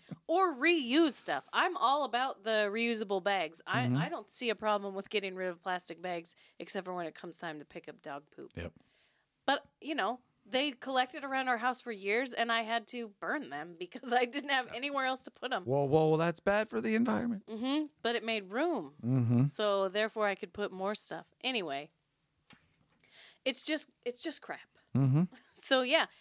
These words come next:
Speaker 1: educate yourself, and you'll see that everything he's saying is a bunch of garbage. Literally.
Speaker 2: Ooh.
Speaker 1: And our final new commandment, this one's really, really good. Believe you can make a difference.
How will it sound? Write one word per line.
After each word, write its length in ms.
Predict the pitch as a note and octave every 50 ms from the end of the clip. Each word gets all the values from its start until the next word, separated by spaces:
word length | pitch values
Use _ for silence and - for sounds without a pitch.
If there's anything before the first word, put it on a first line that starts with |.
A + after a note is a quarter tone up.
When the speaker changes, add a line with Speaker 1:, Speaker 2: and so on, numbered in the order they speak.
| - -
Speaker 1:
educate 420 | A#3 B3+ B3 C4+ - C#4+ C4 G#3
yourself, 400 | F#3 A3+ - - A3 G#3+ G#3 G3+ -
and 140 | G3 G#3 G#3+
you'll 100 | G#3 G#3
see 440 | G3 - - D4 C#4 B3+ B3 B3 A#3+
that 180 | G#3 G#3+ - -
everything 360 | G3 G#3 G3+ G3+ F#3+ G3 F#3+
he's 180 | F3+ G#3+ A3+ G3
saying 320 | - F#3 F3 E3+ E3 E3
is 160 | D#3+ D#3+ D#3+ E3
a 40 |
bunch 200 | D#3+ E3+ E3 E3
of 80 | E3 -
garbage. 500 | - F3 D#3+ D3 C#3 C#3 C3 - - - _ _ _ _ _ _ _ _ _ _ _ _ _ _ _ _ _ _ _ -
Literally. 800 | E3+ D#3+ D#3+ D#3+ C#3+ D#3 C#3 G#2 F#2 F2 D#2+ D2 C2 C#2 D2+ D2+ - E2
Speaker 2:
Ooh. 420 | E2 D#2+ D2+ C#2 B1 A1+ A1 - - - - _ _ _ _ _ _ _ _ _ _ _ _ _ _ -
Speaker 1:
And 160 | - A#3+ D4
our 140 | D4 C#4+ C#4
final 800 | C4+ - - C4 C4 C4+ D4+ D#4+ D#4+ D#4+ D#4+ D#4+ D#4+ E4+ E4 D4+ _ _ _ _ _ _
new 320 | - F#3+ G3 G#3+ A3+ B3+ C4
commandment, 840 | - - C4+ B3 G#3+ F#3+ E3 C#3+ C#3 C#3 C#3 - - - - - _ _ _ _ _ _ _ _ _ _ _ _ _ _ _ _ _ _ -
this 200 | F#3+ F#3+ - -
one's 220 | G#3+ G3+ F#3 - - F3
really, 260 | F#3 F3 E3+ E3+ - - - E3
really 240 | F3+ F3+ E3+ E3+
good. 300 | D#3+ D#3 D3+ C#3+ C3+ - _ _ _ _ _ _ _ _ _ _ _ _ F3
Believe 640 | E3+ A3+ A3+ A#3 A#3+ A#3 A#3 B3+ C#4+ D#4 D#4 D4+ C4+ B3+
you 160 | B3+ C4 B3
can 200 | - - A3+ A3
make 220 | G#3+ G#3 G3 - -
a 60 | F#3+
difference. 840 | F3+ D#3+ E3 C#3+ - - - A3 G#3+ _ - - - - - -